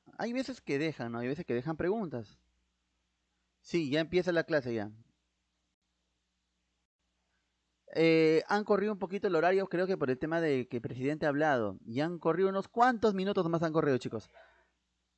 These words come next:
Esperar nada más. Angie, hola, ¿qué tal? Buenas tardes. Como siempre, temprano acá. Espero que sigas acá y no te vayas a ningún sitio.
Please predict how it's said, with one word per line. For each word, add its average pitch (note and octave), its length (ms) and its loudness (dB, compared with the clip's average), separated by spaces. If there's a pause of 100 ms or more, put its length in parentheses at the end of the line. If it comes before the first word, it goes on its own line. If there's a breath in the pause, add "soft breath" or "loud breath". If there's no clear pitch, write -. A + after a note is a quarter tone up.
(320)
Esperar E3+ 640 2
nada C3+ 160 0
más. B2 240 -2
Angie, D3 360 0
hola, D3+ 280 4
¿qué D#3 80 -2
tal? D#3 160 2
Buenas C#3+ 180 0
tardes. C3 400 0
Como C3+ 180 0
siempre, D#3 320 0
temprano C3 440 0
acá. G2+ 260 -2 (840)
Espero C3+ 340 0
que A#2+ 100 -8
sigas B2 240 -4
acá G#3+ 300 2
y G3 40 -2
no C3 120 -2
te G#2 80 -2
vayas G#2 220 -4
a A2+ 40 -6
ningún B2 240 -4
sitio. F3+ 460 -2